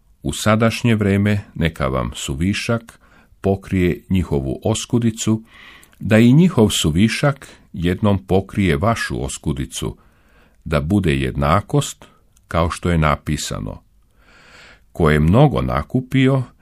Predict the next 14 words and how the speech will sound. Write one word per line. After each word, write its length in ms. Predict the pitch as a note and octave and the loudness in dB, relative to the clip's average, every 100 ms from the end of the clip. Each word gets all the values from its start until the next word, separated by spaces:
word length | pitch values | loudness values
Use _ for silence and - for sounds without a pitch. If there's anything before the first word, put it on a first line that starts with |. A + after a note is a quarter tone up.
| _ _ | _ _
nije 460 | - F#2 G#2 B2+ A#2+ | -2 4 6 6 4
imao 500 | F#2 E2 D2 C#2+ B1 | 2 2 2 0 -4
suviše, 720 | - - E2 A1+ - - G#1 - _ - - - | -6 -4 -2 -4 -6 -8 -10 -12 _ -20 -20 -6
a 180 | - - | -4 0
ko 140 | A2 | 4
je 100 | C#3 | 6
malo 320 | D3 D3 C3 | 6 6 6
nakupio, 760 | A2+ G#2+ G#2+ A2+ - G2 G2 F#2+ - - - | 6 4 2 -4 0 2 4 2 -4 -16 -4
nije 480 | D#2+ F2 G2 G2+ E2 | 0 2 4 2 0
osetio 600 | - D#2 - D#2 - D2+ | -2 -4 -6 -8 -4 -4
manjak.” 720 | C2+ A#1 G1+ G1+ G1+ - - - _ _ _ _ _ - _ _ - - - - - | -4 -4 -6 -8 -12 -16 -20 -20 _ _ _ _ _ -20 _ _ -20 -20 -20 -20 -2
A 100 | F2 | -2
hvala 440 | - D3+ F#3+ F3+ | 4 6 6 6
Bogu 440 | E2 C#2 B1+ A#1+ | 4 0 -2 -4